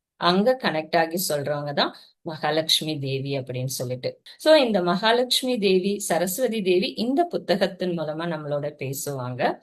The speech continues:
இது தொடர்ந்து அவருடைய உணர்வு நிலைகள்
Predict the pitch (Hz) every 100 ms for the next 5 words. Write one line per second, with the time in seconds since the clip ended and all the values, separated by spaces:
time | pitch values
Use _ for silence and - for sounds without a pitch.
0 | - - - _ _ - 247 359 269 190
1 | 240 359 415 170 190 196 185 190 262 440
2 | - _ _ - 214 277 320 311 233 208
3 | 185 180 -